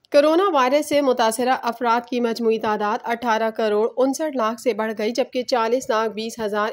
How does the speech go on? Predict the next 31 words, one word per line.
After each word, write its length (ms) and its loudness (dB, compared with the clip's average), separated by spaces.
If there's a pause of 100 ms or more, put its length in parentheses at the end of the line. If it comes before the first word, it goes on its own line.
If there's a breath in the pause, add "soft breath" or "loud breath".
एक 200 0
सौ 180 0
उनहत्तर 560 -4
अफराद 400 -6
जान 240 -4
की 160 -10
बाजी 380 -4 (100)
हार 200 -2
चुके 320 -6
हैं। 240 -4 (300)
दुनिया 300 4
भर 160 2
में 160 4
कोरोना 380 4
से 200 0
सेहतयाब 580 0
होने 200 2
वालों 280 2
की 140 -8
तादाद 440 0
सत्रह 480 -2
करोड़ 400 0
एक 220 0
लाख 220 -2
से 200 2
जायद 280 0 (100)
और 120 0
फाल 280 0
केसेस 360 -2
की 140 -6
तादाद 440 0